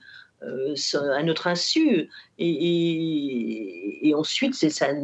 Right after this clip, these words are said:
ça peut, euh, formater notre, notre vision de,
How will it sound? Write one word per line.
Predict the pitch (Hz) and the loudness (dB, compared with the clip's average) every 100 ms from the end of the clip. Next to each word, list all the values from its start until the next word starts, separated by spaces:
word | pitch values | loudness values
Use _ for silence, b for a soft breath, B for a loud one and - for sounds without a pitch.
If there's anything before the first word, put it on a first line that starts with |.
| 139 | -4
ça | - - - - - 196 | -6 -14 -16 -14 -4 -2
peut, | - 185 196 151 143 139 | 0 4 4 4 2 -2
euh, | |
formater | 135 - - 165 160 - 202 233 208 | -2 -2 0 0 -2 -2 2 4 4
notre, | 160 139 - 147 | 2 -2 -4 -4
notre | 147 139 156 | -4 -6 -8
vision | 139 151 143 147 180 196 | -8 -8 -10 -6 -2 -2
de, | 156 147 143 139 | -2 -2 -2 -2